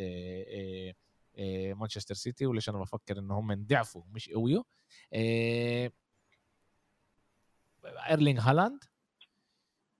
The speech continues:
من أول اللعبة كان مبين عليه إنه هو اليوم جاي ياكل الملعب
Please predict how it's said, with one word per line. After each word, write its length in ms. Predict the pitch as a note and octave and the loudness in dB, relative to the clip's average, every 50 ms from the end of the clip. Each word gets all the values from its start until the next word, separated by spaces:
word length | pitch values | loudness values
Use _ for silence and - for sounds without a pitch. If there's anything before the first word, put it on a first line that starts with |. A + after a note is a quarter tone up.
| _ _ _ _ _ | _ _ _ _ _
من 160 | B2 A#2+ B2 | -6 -4 -2
أول 280 | A#2+ B2+ D#3 E3 D#3+ D#3 | 2 4 6 8 8 10
اللعبة 540 | C#3 B2 A#2+ C#3 C#3 C#3 C#3 F3 G3+ C4+ - - _ _ _ _ _ _ _ _ _ _ _ _ _ _ _ _ _ _ _ _ _ _ _ _ - | 10 10 10 8 8 6 4 4 2 2 0 -4 _ _ _ _ _ _ _ _ _ _ _ _ _ _ _ _ _ _ _ _ _ _ _ _ 2
كان 220 | - B2+ B2 A#2 | 4 4 4 4
مبين 260 | A#2 A2+ B2 B2+ A#2+ | 4 4 4 4 4
عليه 260 | A2 G2 G#2 A2 A#2 A#2 | 4 4 4 4 4 4
إنه 140 | A2 G#2+ | 4 4
هو 220 | G2+ A#2 A#2 A#2 A2+ | 6 6 6 6 6
اليوم 280 | G#2+ G#2+ A2+ A2+ A2 | 6 6 6 6 4
جاي 240 | G#2+ G2+ A2+ A2 A2 | 4 4 6 6 6
ياكل 280 | A2+ A#2 - - G2+ G2 | 6 6 4 4 4 4
الملعب 480 | G2 G2 A2+ C3 C3 A#2 C3 D3+ D#3+ | 2 2 2 2 4 4 4 2 2